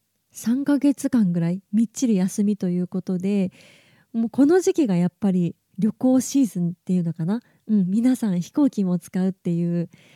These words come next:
ところみたいです。なので、必然的にこの時期は飛行機の値段が上がるというのは、まあ、避けて通れないところで。で、私が今までベトナム旅行に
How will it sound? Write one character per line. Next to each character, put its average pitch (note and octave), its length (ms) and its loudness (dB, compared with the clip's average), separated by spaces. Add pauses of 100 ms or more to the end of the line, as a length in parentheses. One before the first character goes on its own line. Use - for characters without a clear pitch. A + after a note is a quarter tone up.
(200)
と G3+ 100 0
こ F#3 140 -2
ろ F3+ 100 2
み G3 140 2
た G#3 180 0
い E3+ 100 0
で F#3 200 2
す。 - 120 -16 (720)
な B3+ 200 2
の G4+ 180 2
で、 F#3 240 0 (180)
必 - 300 -2
然 G#4 320 -2
的 F#4 300 0
に E4+ 160 0
こ - 180 -2
の D4 160 2
時 F4+ 180 -2
期 C#4+ 180 0
は F3 220 0 (300)
飛 - 180 -20
行 F#4+ 220 2
機 A#3 140 -4
の F#3 120 2
値 F3+ 160 2
段 C4+ 280 2
が G#3 180 0
上 F#3 120 -2
が G#3+ 140 2
る A#3+ 120 2
と G3+ 100 -2
い F3+ 180 0
う F3+ 60 -2
の E3+ 180 -2
は、 F3+ 280 -4 (580)
ま F#3+ 160 0
あ、 - 100 -8
避 - 220 -6
け A#3+ 140 0
て F3 100 -4
通 F#3+ 240 4
れ A3+ 140 4
な F#3+ 100 2
い E3+ 140 -2 (320)
と G#3 120 -2
こ G3+ 120 -2
ろ G#3+ 160 2
で。 F3+ 260 2 (920)
で、 A#3+ 100 2
私 A3+ 460 -2
が F#4 100 0
今 E4+ 240 2
ま F4+ 140 0
で C4 100 2
ベ F#3 140 -2
ト A#3+ 100 -4
ナ C#4 140 0
ム C#4 160 0
旅 C#4+ 120 2
行 G#3 220 -2
に F3+ 180 -4